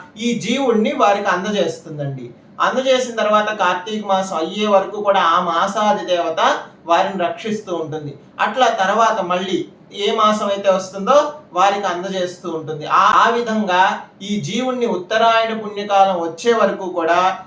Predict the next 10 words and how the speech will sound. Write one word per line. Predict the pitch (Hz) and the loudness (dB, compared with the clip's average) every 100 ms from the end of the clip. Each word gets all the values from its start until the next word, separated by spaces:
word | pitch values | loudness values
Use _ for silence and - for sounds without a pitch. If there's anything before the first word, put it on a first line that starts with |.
| - 180 | -18 -8
ఈ | 202 208 | -6 -6
తిథికి | 190 190 240 247 | -8 -6 -4 -2
సంబంధించినటువంటి | 226 220 220 214 202 202 202 202 196 | -2 0 -2 -2 -2 -4 -2 -2 0
అధిదేవతలు | 170 156 170 202 214 214 208 185 | 0 0 -2 -2 0 -2 -2 -2
కానివ్వండి, | 185 180 180 170 170 196 208 208 - | 0 0 -2 -6 -6 -6 -6 -8 -8
లేదు | 180 220 185 | -2 -2 0
మాసానికి | 160 185 214 240 240 | 2 2 2 2 0
సంబంధించినటువంటి | 214 214 202 202 202 196 190 196 190 | 0 -2 -2 -4 -8 -4 -2 0 0
అధిదేవతలు | 160 160 185 214 196 190 | 0 -2 -2 0 0 0
కానివ్వండి, | 180 175 170 165 170 208 262 | -2 -2 -2 -4 -4 -4 -4